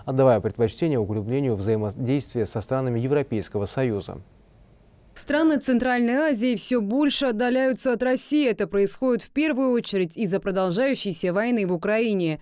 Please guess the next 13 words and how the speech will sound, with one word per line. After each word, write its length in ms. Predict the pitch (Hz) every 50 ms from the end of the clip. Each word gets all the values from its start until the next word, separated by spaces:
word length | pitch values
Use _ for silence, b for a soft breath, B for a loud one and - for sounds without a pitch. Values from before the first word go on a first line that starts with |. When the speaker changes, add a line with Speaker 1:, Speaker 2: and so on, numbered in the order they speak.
| b b _
Speaker 2:
Президент 460 | - 254 226 262 254 311 311 269 247
Казахстана 680 | 220 196 190 208 196 - - - 285 285 302 294 269 233
Касым-Жомарт 800 | - 233 214 - - 240 233 190 175 214 226 233 233 214 202
Токаев 540 | - 220 208 214 269 277 294 285 254 220 165
не 140 | - 208 208
раз 260 | 214 254 269 247 202
говорил 460 | 202 240 226 240 233 240 277 285 269
о 60 | 233 214
поддержке 600 | - 220 208 185 185 254 277 254 - - 254 226
территориальной 640 | - 240 240 226 196 226 220 226 226 233 247 262
целостности 680 | 269 269 - 254 233 226 214 - - 254 247 - - 262
этой 360 | 269 - - 240 202 - 185
страны. 540 | 170 - - 208 208 214 233 226 196 175 165